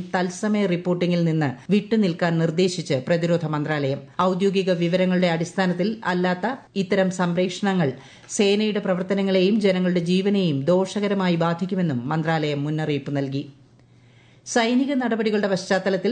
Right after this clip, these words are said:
രാജ്യത്തുടനീളമുള്ള വിമാനത്താവളങ്ങൾ അടച്ചിട്ടിരിക്കുകയാണെന്ന മാധ്യമ റിപ്പോർട്ടുകൾ തള്ളി വ്യോമയാന മന്ത്രാലയം. ഇരുപത്തിനാല് വിമാനത്താവളങ്ങൾ മാത്രമാണ് നിലവിൽ അടച്ചിട്ടുള്ളതെന്നും മന്ത്രാലയം അറിയിച്ചു.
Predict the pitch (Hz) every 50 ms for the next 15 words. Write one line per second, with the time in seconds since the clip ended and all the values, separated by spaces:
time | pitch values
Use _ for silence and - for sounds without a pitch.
0 | 233 220 196 190 185 175 185 - 190 175 190 196 208 208 220 220 208 196 190 190
1 | 185 190 - - - _ - 170 185 185 196 196 202 208 214 208 214 190 185 180
2 | 190 185 180 180 180 185 - - 170 175 180 190 185 - 220 165 - 196 202 175
3 | 196 185 190 190 190 185 185 180 180 175 175 175 175 165 165 165 165 180 180 180
4 | 180 175 170 170 175 180 175 180 170 175 165 165 - 170 160 160 160 151 123 -
5 | 160 175 180 175 180 185 185 175 165 156 151 151 147 147 139 143 147 143 139 143
6 | 143 143 - - - - - _ - _ _ _ - 190 202 202 196 196 214 196
7 | 190 185 180 180 180 170 175 175 180 185 185 196 202 196 196 185 175 180 180 175
8 | 175 170 175 170 170 170 170 185 180 185 202 202 196 180 180 175 175 175 170 160
9 | 160 165 170 170 170 165 170 170 - 185 - 185 170 160 165 165 170 160 139 123
10 | 123 - - - - 180 180 175 165 160 156 151 147 143 147 143 143 143 143 131
11 | - - 160